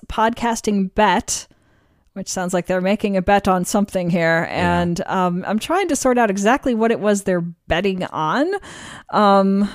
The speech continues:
Speaker 1: let me see if I can figure
Speaker 2: Well,
Speaker 1: that out. 'Cause
Speaker 2: I
Speaker 1: I
Speaker 2: think
Speaker 1: skimmed through this and I was kind of like, "Well,
Speaker 2: Yeah,
Speaker 1: wait, who
Speaker 2: it's
Speaker 1: did they make a bet
Speaker 2: another
Speaker 1: with? What did they bet it on? Is the title telling
Speaker 2: I
Speaker 1: me something that I'm misinterpreting?" Uh, you
Speaker 2: I
Speaker 1: know.
Speaker 2: think that, I think that what they're really focusing on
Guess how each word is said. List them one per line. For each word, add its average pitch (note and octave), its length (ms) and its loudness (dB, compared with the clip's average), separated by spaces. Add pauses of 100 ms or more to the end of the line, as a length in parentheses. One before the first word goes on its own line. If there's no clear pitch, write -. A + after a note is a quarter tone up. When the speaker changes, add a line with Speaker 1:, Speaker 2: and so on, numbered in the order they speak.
(280)
Speaker 1:
let A#3 100 -6
me A3+ 120 2
see A3+ 100 -2
if G#3 80 -2
I G3+ 60 0
can F#3+ 160 -4
figure F#3+ 260 -2
Speaker 2:
Well, G3+ 160 4
Speaker 1:
that F#3 100 4
out. E3+ 40 -2
'Cause F3+ 120 4
Speaker 2:
I C4+ 80 8
Speaker 1:
I C#4+ 40 8
Speaker 2:
think C#4 240 0
Speaker 1:
skimmed G4 260 2
through F#4+ 180 2
this E4+ 180 2
and D4 80 4
I C#4+ 40 4
was C#4 100 0
kind D4+ 180 2
of D4+ 80 -4
like, D4 160 4
"Well, C#4+ 200 2
Speaker 2:
Yeah, D4 80 2 (220)
Speaker 1:
wait, - 80 -2
who G#3 100 4
Speaker 2:
it's D#4+ 100 4
Speaker 1:
did - 120 2
they D4+ 100 6
make C4+ 160 4
a C#4+ 40 6
bet C4 60 8 (180)
Speaker 2:
another A3 60 0
Speaker 1:
with? A#3+ 360 2
What A3+ 140 2
did A#3 140 4
they A#3 140 2
bet A3 240 0
it G#3+ 120 0
on? G#3 200 4
Is G#3 160 0
the G#3 80 -2
title B3 540 2 (800)
telling C#4 280 6
Speaker 2:
I C4+ 60 6
Speaker 1:
me B3+ 60 6
something B3 360 4
that G#3+ 260 2
I'm G#3 160 4
misinterpreting?" G#3 920 2
Uh, G#3 40 0
you A3 60 -2
Speaker 2:
I F#3 300 2
Speaker 1:
know. F3+ 220 0
Speaker 2:
think B3+ 280 0
that, F3 400 2 (340)
I F#3 140 -2
think G#3 400 -6
that D3+ 240 -2
what C3 440 0
they're B2 280 0
really A#2+ 320 -2
focusing A#2 800 -4
on F2 400 -8